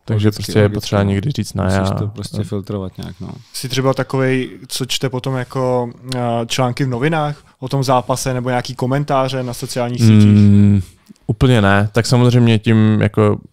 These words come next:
Speaker 1: těch komentářů jakoby spoustu, tak třeba nějaký se ke mně dostanou.
Speaker 3: Hmm.
Speaker 1: Ehm, ale jako jsou některý, kteří mě fakt pobavujou, co jsou, jako, co mi chodí do zpráv, ehm, to jako tady ani nebudu říkat,
Speaker 3: Hmm.
Speaker 1: jako, ehm, ale ty, ty mě spíš pobaví. Ehm,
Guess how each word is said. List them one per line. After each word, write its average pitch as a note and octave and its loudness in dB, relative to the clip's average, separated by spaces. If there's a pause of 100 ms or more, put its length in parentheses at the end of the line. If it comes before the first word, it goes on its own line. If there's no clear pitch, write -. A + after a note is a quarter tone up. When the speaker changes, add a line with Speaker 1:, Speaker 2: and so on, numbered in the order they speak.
(140)
Speaker 1:
těch G#2+ -2
komentářů G2+ 2
jakoby G2+ 2
spoustu, G#2 -2
tak G2+ 2
třeba G2 -2
nějaký G2 -2
se G#2 -4
ke G2+ 0
mně G2+ 2
dostanou. G2 0
Speaker 3:
Hmm. - -16 (640)
Speaker 1:
Ehm, G#2 -2 (140)
ale G2+ 0 (260)
jako A2+ -8
jsou G#2+ 0
některý, G2+ 2
kteří G2+ -4
mě G2+ 0
fakt G2 -2
pobavujou, G2+ 0
co - -6
jsou, G2+ -2
jako, - -4
co - -6
mi G#2 4
chodí G2+ 0
do G2+ 2
zpráv, G2 -2 (160)
ehm, G#2+ -6 (160)
to A2 -6
jako G#2+ -6
tady G#2 -6
ani G2+ -2
nebudu G2+ 0
říkat, G#2 0
Speaker 3:
Hmm. G2 2
Speaker 1:
jako, G2+ 0 (720)
ehm, G2 2
ale G#2 2
ty, G#2+ 2
ty - -2
mě B2 4
spíš - -6
pobaví. G2 2 (140)
Ehm, G2+ -4